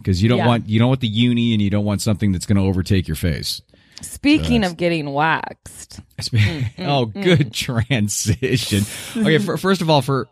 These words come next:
Speaker 1: for everybody out there, wait, where, where'd you go?
Speaker 2: Here I go. Here, here I am. Sorry.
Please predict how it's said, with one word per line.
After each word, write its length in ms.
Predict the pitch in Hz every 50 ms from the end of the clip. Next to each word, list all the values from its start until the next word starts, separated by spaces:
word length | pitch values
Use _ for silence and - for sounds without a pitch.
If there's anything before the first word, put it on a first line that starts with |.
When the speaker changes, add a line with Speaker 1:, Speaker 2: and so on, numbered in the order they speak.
| _ - -
Speaker 1:
for 220 | - - 131 127
everybody 420 | 123 120 120 117 104 110 107 107 104
out 160 | 104 101 -
there, 240 | 98 90 87 85 82 - _ _ _ _ _ _ _ _ _ _
wait, 120 | - 95 92
where, 180 | 95 104 113
where'd 200 | - - 113 104 98
you 40 | 92
go? 220 | 95 87 76 - - _
Speaker 2:
Here 140 | - 190 180
I 80 | 165
go. 140 | 151 131 113
Here, 260 | 156 180 175 170 165
here 160 | 170 185 175 170
I 120 | 151 139 - -
am. 180 | - 160 147 -
Sorry. 300 | - - - - -